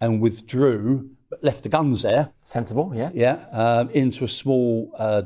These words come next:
Speaker 1: donga, which was behind the guns, so it's like a gully. And the wounded were all dragged in there as well. Now, about eight hundred yards further to the rear from that, so now talking about nine hundred yards, the gun teams were actually in a bigger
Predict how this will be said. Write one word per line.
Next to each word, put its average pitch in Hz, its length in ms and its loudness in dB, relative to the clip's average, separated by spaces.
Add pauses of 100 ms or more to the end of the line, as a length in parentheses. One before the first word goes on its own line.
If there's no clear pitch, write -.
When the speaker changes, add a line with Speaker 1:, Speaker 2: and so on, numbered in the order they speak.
(100)
Speaker 1:
donga, 110 440 0 (200)
which - 180 -12
was 107 160 -6
behind 107 420 -8
the 104 60 -6
guns, 95 360 -10
so - 100 -16
it's 117 100 -18
like 120 300 -12
a 98 40 -8
gully. 95 380 0 (240)
And 113 140 0
the 113 60 4
wounded 117 360 4
were 107 160 2
all 113 100 -2
dragged 107 340 -4
in 104 140 -4
there 101 220 -2
as 95 160 -12
well. 92 300 -6 (100)
Now, 131 60 -2
about 165 280 2
eight 202 120 2
hundred 160 280 0
yards 135 300 4
further 139 440 0
to 127 180 -10
the 120 100 -2
rear 123 160 2
from 120 120 -8
that, 104 180 -6
so 117 120 -4
now 113 180 0
talking 113 420 -6
about 107 240 -8
nine 107 240 -4
hundred 95 300 -10
yards, - 560 -8 (120)
the 107 640 0 (100)
gun 139 220 4
teams 104 580 -8
were 120 100 -2
actually 113 340 -4
in 107 80 -2
a 107 100 -2
bigger 104 540 -2